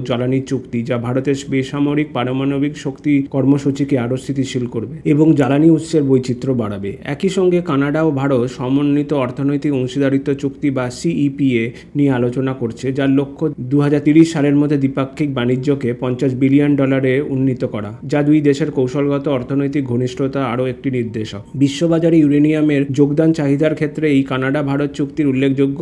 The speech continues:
প্রভাব রয়েছে। দীর্ঘমেয়াদী সরবরাহ ব্যবস্থা সাধারণ অস্থির স্পট মার্কেটের তুলনায় দামের স্থিতিশীলতা বাড়ায়। দ্রুত বর্ধনশীল পারমাণবিক শক্তি বাজারে একটি নির্ভরযোগ্যতা সরবরাহকারী হিসেবে কানাডার ভূমিকা আরও শক্ত হবে এবং ভারতের মধ্যে ক্রমবর্ধমান গ্রাহকের চাহিদাকে অ-,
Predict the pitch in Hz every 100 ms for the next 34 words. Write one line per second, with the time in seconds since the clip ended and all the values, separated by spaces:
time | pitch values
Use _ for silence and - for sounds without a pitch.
0 | 147 147 131 123 120 113 104 - 107 143
1 | 160 175 175 175 175 170 139 139 151 147
2 | 143 147 156 151 147 127 143 147 147 127
3 | - 147 147 147 - 143 143 143 214 269
4 | 143 147 143 139 131 131 131 123 135 135
5 | - 127 139 139 135 131 110 101 101 131
6 | 156 165 170 139 131 123 151 147 160 147
7 | 135 127 139 143 143 143 139 123 151 135
8 | 127 131 139 135 139 131 123 143 139 135
9 | 139 139 123 127 117 120 131 139 143 139
10 | 131 131 127 117 123 120 131 123 127 131
11 | 135 139 127 139 110 - - 110 104 104
12 | - 147 170 170 135 127 139 160 151 147
13 | 156 143 135 139 143 143 151 151 143 120
14 | 120 135 156 139 135 123 135 135 127 113